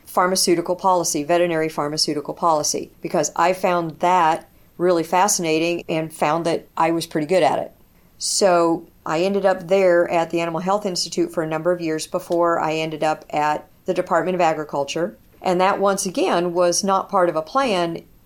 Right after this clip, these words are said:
It was because in Washington, D C, you have three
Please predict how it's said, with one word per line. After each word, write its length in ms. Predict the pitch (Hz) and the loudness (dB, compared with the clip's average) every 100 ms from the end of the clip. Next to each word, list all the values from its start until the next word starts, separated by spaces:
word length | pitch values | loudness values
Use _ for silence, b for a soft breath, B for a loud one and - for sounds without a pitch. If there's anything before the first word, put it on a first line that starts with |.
| _ | _
It 120 | - 202 | 0 2
was 220 | 208 202 | 2 -2
because 760 | 196 - 196 185 180 175 - b b - | -6 -2 2 4 4 2 -4 b b 0
in 240 | 214 247 | 0 2
Washington, 560 | 208 208 208 190 196 175 | 2 2 0 -4 -4 -2
D 180 | 175 170 | -2 0
C, 560 | - 214 202 180 160 | 0 0 0 -2 -4
you 280 | 165 175 180 | -8 -6 -4
have 600 | 185 180 160 156 151 151 | -4 -2 0 0 0 -2
three 640 | - 220 214 247 247 240 | -6 -4 -4 -4 -4 -6